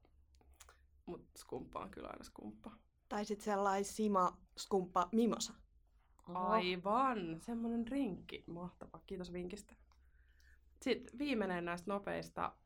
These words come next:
Speaker 1: Me ei tänä vappuna valitettavasti päästä luultavasti haalarit päällä notkumaan, mut toki etänäkin voi pitää haalareita omalla kotisohvalla. Silloin haalarit napitettu ylös asti vai jätetty vyötärölle?
Speaker 2: Kyllä mä oon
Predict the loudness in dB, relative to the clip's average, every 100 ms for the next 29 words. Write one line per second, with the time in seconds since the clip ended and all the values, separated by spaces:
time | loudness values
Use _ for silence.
0 | _ -18 -6 -4 -4 -4 -2 -2 -4 -10
1 | -8 -8 -6 -4 -4 -6 -8 -12 -12 -8
2 | -6 -6 -8 -10 -8 -8 -10 -8 -6 -4
3 | -4 -6 -8 -6 -2 -2 -2 0 0 0
4 | -2 0 0 0 -2 -4 -8 -6 -6 -8
5 | -8 -6 -4 -4 -6 -6 -6 -4 -2 -2
6 | -2 -2 0 2 0 -2 -20 -20 -20 -20
7 | -20 -20 -6 -2 2 0 0 0 2 4
8 | 6 4 0 2 2 2 0 -2 -6 -2
9 | 2 2 2 -2 -2 -4 -8 -6 -4 -2
10 | 0 -2 -4 -6 -6 -8 -6 -6 -4 -4
11 | -6 -8 -14 -20 _ _ _ -20 _ _
12 | _ _ _ _ -2 2 2 2 0